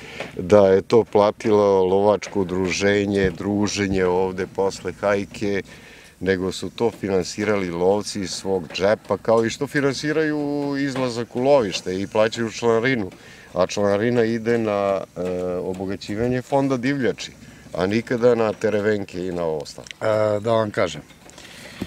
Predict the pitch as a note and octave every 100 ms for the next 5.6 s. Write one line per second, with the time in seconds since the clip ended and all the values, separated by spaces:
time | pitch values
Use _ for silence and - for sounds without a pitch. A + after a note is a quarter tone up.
0 | - - - F3+ - C#3+ D3 E3+ E3 D3
1 | C3 A#2 D#2 - - - - - - -
2 | - - - - - - _ G2+ G2+ -
3 | A2 G#2+ C#2+ - - - A#2+ - B2 A#2+
4 | A#2+ A2 - - - - - - - -
5 | - G#2+ A2 A2 G#2+